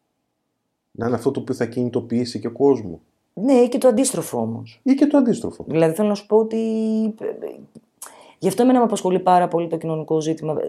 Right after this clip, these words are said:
Speaker 2: χωρίς να αγνοώ, ας πούμε, το τι συμβαίνει και ότι αυτά τα πράγματα, ε, πο-, στην κεντρική πολιτική σκηνή και ότι αυτά τα πράγματα είναι αλληλένδετα και αλλ-, ε, ε, έχουν αλληλεπίδραση. Όμως αυτό που συμβαίνει στο, στο κοινωνικό επίπεδο, εμένα με ανησυχεί πολύ περισσότερο.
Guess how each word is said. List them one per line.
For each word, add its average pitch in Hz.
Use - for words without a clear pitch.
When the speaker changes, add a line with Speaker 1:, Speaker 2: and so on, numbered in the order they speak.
Speaker 2:
χωρίς 165
να 190
αγνοώ, 160
ας 151
πούμε, 147
το 147
τι 156
συμβαίνει 151
και 147
ότι 147
αυτά 147
τα -
πράγματα, 143
ε, -
πο-, -
στην -
κεντρική 139
πολιτική 143
σκηνή 139
και 139
ότι 135
αυτά 139
τα 139
πράγματα 135
είναι 131
αλληλένδετα 127
και 120
αλλ-, 117
ε, -
ε, 117
έχουν 123
αλληλεπίδραση. 113
Όμως 233
αυτό 226
που 220
συμβαίνει 202
στο, 143
στο 147
κοινωνικό 143
επίπεδο, 160
εμένα 208
με 240
ανησυχεί 220
πολύ 214
περισσότερο. 160